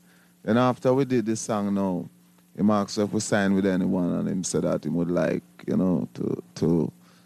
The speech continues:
sign us. He would like us to link together. And from that, anywhere Bob is, him, we live in Central Village. Winston live, like,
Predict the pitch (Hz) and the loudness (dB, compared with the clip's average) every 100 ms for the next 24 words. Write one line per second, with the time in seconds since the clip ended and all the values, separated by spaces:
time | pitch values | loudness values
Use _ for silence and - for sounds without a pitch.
0 | _ - 95 87 85 92 104 - - 85 | _ -2 0 2 2 0 -2 -8 -4 -2
1 | 92 87 87 90 90 - 98 98 95 101 | 0 0 0 0 -2 -2 0 0 0 0
2 | 92 95 92 87 - 78 113 131 127 156 | -2 0 0 0 -2 -2 0 0 0 -2
3 | 143 - 180 180 180 175 175 175 175 175 | -2 -4 -2 0 2 0 2 0 2 2
4 | 127 - - _ _ _ _ - 110 - | 0 -8 -18 _ _ _ _ -2 -2 0
5 | 110 139 143 135 139 135 - 131 123 117 | 2 2 2 2 0 0 0 0 2 2
6 | 104 104 104 98 101 110 104 - 107 104 | 2 2 0 2 2 2 0 0 2 2
7 | 107 104 98 101 104 80 | 2 2 2 0 0 -4